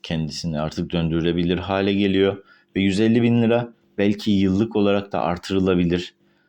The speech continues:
Bunun için de her çalışanların yüzde ikilik, yüzde iki buçukluk, belki maaş oranlarına göre değişebilir. Asgari ücretliden yüzde bir buçuk,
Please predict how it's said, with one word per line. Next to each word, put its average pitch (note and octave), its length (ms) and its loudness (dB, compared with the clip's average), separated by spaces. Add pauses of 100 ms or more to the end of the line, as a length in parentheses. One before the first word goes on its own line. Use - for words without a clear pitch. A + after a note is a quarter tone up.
(220)
Bunun A2+ 260 4
için G#2 320 2
de G2+ 240 0 (140)
her C#3+ 220 -2
çalışanların F2 720 -2 (140)
yüzde F#2 400 0
ikilik, F2 600 -4
yüzde F#2 280 0
iki F2+ 240 -2
buçukluk, - 600 -8 (300)
belki A#2+ 240 0
maaş A2 360 2
oranlarına G2 480 2
göre F#2 440 0
değişebilir. F2 680 -2
Asgari G2 300 0
ücretliden F#2 680 -2
yüzde F2+ 440 0
bir F#2 180 2
buçuk, E2+ 440 -4